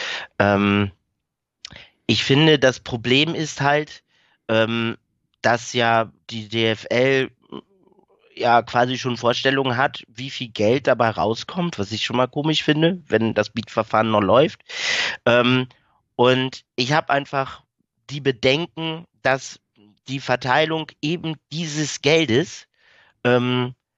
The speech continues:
halt genauso läuft, wie die Geldverteilung jetzt läuft. Im,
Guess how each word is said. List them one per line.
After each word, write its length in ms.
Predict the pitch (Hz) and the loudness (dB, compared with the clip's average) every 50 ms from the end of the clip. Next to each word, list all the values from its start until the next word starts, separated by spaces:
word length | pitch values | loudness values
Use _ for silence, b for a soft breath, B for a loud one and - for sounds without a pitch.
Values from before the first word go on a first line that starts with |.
| _ _ | _ _
halt 320 | - 120 127 135 127 - - | -2 0 0 0 0 -2 -8
genauso 420 | 131 131 135 127 143 165 156 160 | -6 -2 0 0 0 0 0 -2
läuft, 400 | 151 147 147 151 156 156 - - | -2 0 2 2 2 0 -2 -4
wie 160 | 139 151 151 | -4 -4 -4
die 160 | 135 143 143 | -4 -4 -4
Geldverteilung 680 | 120 131 135 143 - 160 143 - 151 143 143 147 147 147 | 0 2 0 0 0 -2 -4 -2 0 0 0 0 -2 -2
jetzt 260 | - 160 160 - - - | -2 -4 -4 -4 -6 -4
läuft. 400 | 87 80 76 76 - - - - - | -2 -2 -2 -2 -6 -12 -20 -10 -4
Im, 380 | - 120 120 120 120 117 117 | -2 0 2 2 2 2 0